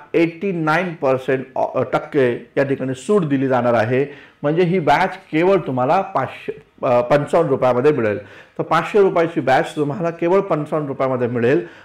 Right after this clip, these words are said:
मात्र त्यासाठी तुम्हाला काय करायचं आहे, तर दहा मार्चच्या आतमध्ये तुम्हाला या ठिकाणी इथं या बॅचमध्ये प्रवेश घ्यायचा आहे. लक्षात घ्या,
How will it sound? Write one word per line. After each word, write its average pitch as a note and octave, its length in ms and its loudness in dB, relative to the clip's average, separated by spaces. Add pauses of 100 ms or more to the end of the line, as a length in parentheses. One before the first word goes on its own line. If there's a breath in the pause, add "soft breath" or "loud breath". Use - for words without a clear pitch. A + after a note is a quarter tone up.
(100)
मात्र E3+ 280 2
त्यासाठी E3 480 0
तुम्हाला D3+ 240 0
काय C3+ 220 0
करायचं B2 360 0
आहे, C3 300 2 (380 loud breath)
तर C#3+ 60 2
दहा C3 420 0
मार्चच्या C3+ 640 -2 (140)
आतमध्ये D3 560 0
तुम्हाला C3 400 0
या B2 60 4
ठिकाणी A#2+ 540 -2
इथं B2+ 440 0 (300 loud breath)
या C#3 120 4
बॅचमध्ये B2+ 500 0
प्रवेश C3 320 0
घ्यायचा B2 340 -2
आहे. A#2 520 -2 (140)
लक्षात E3+ 280 -2
घ्या, B2+ 340 0